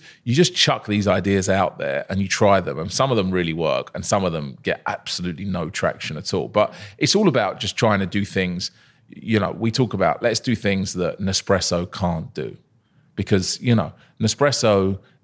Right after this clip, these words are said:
is the dominant force in, in coffee pods. They sell billions of dollars worth of these capsules a year.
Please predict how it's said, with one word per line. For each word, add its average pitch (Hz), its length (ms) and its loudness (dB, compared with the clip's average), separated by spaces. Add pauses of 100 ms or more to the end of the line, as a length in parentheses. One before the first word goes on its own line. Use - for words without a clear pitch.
is 95 100 -2
the 95 120 -6
dominant 98 500 4
force - 580 -4
in, 92 280 -4
in 90 160 -4
coffee 87 340 -6
pods. - 360 -6
They 82 120 -4
sell 90 420 -4 (280)
billions 95 480 0
of 90 100 -8
dollars 87 360 -4
worth - 200 -4
of - 60 -16
these 85 160 -10
capsules 90 480 -8
a 85 40 -10
year. 82 440 -6